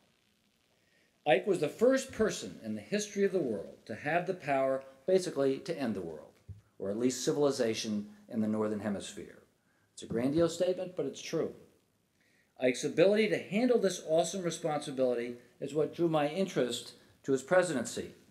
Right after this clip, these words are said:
A few years ago, I was talking to John Newhouse, a journalist who had been friends with Andy Goodpaster.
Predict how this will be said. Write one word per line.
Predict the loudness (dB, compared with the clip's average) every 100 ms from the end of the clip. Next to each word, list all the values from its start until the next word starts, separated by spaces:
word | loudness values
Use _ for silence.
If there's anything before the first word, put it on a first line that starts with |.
| -20 _ _ _ _
A | -10
few | -2 4
years | 4 4
ago, | 4 4 6
I | 4
was | 2
talking | 2 2 0 -6
to | -2 0 0
John | 2 2 2 2 0
Newhouse, | 0 0 -2 -4 -4
a | -6
journalist | 0 2 4 2 0
who | -2
had |
been | -2 -2
friends | -2 -2
with | -4
Andy | -2 -2 4
Goodpaster. | 4 4 2 0 -2 -12